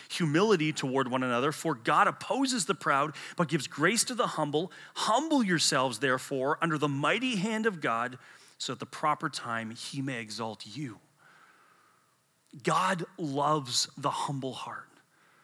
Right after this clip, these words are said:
And the humble heart is one that hopes in him, because the humble heart says, "God, why would I hope in myself when I can hope in you? Because you alone are God." That's condition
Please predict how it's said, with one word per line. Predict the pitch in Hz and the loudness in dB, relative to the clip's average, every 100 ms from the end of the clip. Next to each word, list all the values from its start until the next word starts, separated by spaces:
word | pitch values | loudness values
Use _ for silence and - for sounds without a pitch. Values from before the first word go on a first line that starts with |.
| _ _ _ | _ _ _
And | 180 170 | 2 2
the | |
humble | 156 - 220 240 185 151 | 2 2 2 4 4 4
heart | - 208 208 185 | 6 8 8 6
is | 151 147 | 0 0
one | 151 160 | 0 2
that | 156 | 0
hopes | - 180 165 175 | 0 -2 -2 0
in | 147 | 0
him, | 143 240 151 | 0 -2 -2
because | 127 160 143 - - - - - | -4 0 0 0 -6 -20 -12 -4
the | |
humble | 151 240 302 269 | 2 4 4 4
heart | 180 156 151 | 6 6 6
says, | - 156 135 | 2 2 0
"God, | 135 185 202 147 | 0 2 2 0
why | 170 226 285 | 0 4 4
would | 294 | 4
I | 240 | 4
hope | 180 254 269 | 2 0 -2
in | - | -2
myself | 190 170 147 - - 247 269 - - - - - _ _ _ _ _ | 2 4 4 2 2 0 -2 -4 -8 -10 -16 -20 _ _ _ _ _
when | 139 | 0
I | 139 | 2
can | 139 135 | 2 -2
hope | 151 139 | -4 -4
in | 127 | -2
you? | 127 143 110 - _ _ _ _ _ _ | 0 0 -2 -10 _ _ _ _ _ _
Because | - 135 - 123 | -6 -4 -2 0
you | 139 | 0
alone | 123 117 107 110 - | 2 0 -2 -6 -6
are | 117 | -6
God." | 104 95 87 - _ _ _ _ _ _ _ - - - - _ _ _ - | -4 -8 -8 -16 _ _ _ _ _ _ _ -20 -20 -20 -20 _ _ _ -2
That's | 135 147 - - - _ _ _ | 2 2 2 -4 -10 _ _ _
condition | - 127 120 - 117 113 | -10 -6 -4 -4 -6 -8